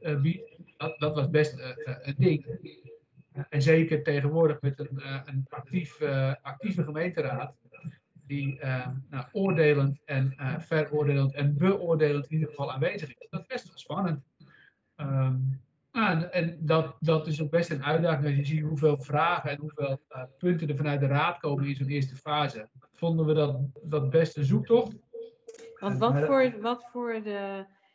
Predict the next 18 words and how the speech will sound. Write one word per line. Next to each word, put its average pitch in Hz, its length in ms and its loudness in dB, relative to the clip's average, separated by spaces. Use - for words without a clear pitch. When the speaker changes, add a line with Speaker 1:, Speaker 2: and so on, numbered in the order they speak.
Speaker 2:
ehm, 185 500 -10
wat 208 220 -6
was 226 200 -4
de 202 140 -2
rode 202 360 0
draad? 180 480 -4
Of 175 220 -6
de, 165 520 -2
wat, 202 160 -6
Speaker 1:
Eh, 180 160 2
Speaker 2:
wat 226 180 2
las 269 380 4
je 302 100 -4
Speaker 1:
eh, 269 80 -2
Speaker 2:
in, 269 200 -4
in, 247 220 -2
in 247 140 0
de 247 80 -8